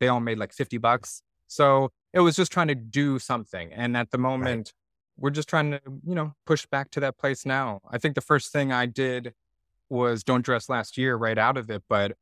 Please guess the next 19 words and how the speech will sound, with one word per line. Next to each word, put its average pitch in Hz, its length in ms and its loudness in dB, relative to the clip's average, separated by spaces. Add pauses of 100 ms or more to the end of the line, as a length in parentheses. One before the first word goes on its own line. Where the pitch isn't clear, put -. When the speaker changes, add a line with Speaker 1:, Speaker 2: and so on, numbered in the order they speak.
(100)
Speaker 1:
you 143 120 -4
know, 143 100 4
yeah, 165 240 0
it's, 131 340 -4
it's 143 320 -2
sad 165 440 0
because 139 360 -2
venues 139 560 0
that 127 260 2
we 123 160 2
used 143 240 2
to 143 60 -4
rely 120 340 2
on 117 120 0
are 113 60 -2
no 117 160 -4
longer 107 260 -6
there 120 240 2
anymore. 87 460 -8